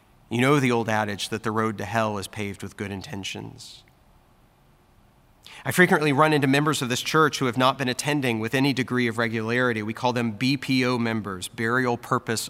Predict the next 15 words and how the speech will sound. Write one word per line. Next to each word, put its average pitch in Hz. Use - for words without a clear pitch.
only. 107
I 117
like 135
these 131
members. 135
They 120
like 127
me. 127
We 131
enjoy 131
becoming 131
reacquainted 131
with 131
one 127
another. 127